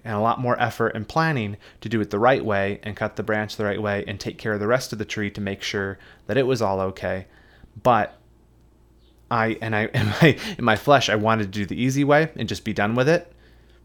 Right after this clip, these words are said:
But I knew that doing it the right way the first time was going to be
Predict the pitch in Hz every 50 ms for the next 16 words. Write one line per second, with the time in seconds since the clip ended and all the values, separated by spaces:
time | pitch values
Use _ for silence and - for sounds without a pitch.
0 | _ _ - 110 104 - - - 117 113 120 127 127 127 123 120 120 - - -
1 | 113 107 104 107 - 113 117 131 147 - - 113 110 107 107 101 - - 101 -
2 | - 143 143 - - 117 107 98 98 101 98 - _ _ _ - - 110 101 -
3 | - 110 107 104 98 95 - 104 98 98